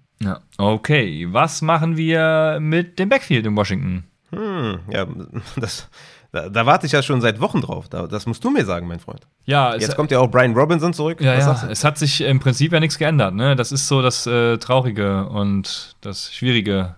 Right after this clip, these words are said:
Speaker 1: mit dieser ganzen, also, ja, ich, keine Ahnung, weiß nicht. Also, vielleicht wird er ja nach Denver getradet. Das wäre das Beste, was allen passieren kann.
Speaker 2: <laughs>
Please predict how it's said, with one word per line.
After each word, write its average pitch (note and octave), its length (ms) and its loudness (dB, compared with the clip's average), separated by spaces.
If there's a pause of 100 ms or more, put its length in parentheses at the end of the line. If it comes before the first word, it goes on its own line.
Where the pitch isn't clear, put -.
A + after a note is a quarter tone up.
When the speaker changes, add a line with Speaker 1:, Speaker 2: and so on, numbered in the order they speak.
(120)
Speaker 1:
mit G2+ 160 -10
dieser F#2+ 220 -2
ganzen, F#2+ 560 -2 (160)
also, G2 420 -4 (600)
ja, G2+ 260 2
ich, - 260 -6
keine G2 260 2
Ahnung, F2 320 -2 (180)
weiß F#3+ 220 -2
nicht. - 380 -4 (320)
Also, G#2+ 880 2 (320)
vielleicht C#3+ 400 2
wird F#3+ 100 0
er F#3+ 60 4
ja E3 60 4
nach D#3 100 2
Denver E3+ 240 2
getradet. G2+ 480 0
Das G2 100 -2
wäre B2 120 6
das - 80 -6
Beste, C#3 220 0
was B2 60 2
allen D3+ 200 2
passieren G#2+ 340 -2
kann. A2+ 260 0 (960)
Speaker 2:
<laughs> D#3 260 0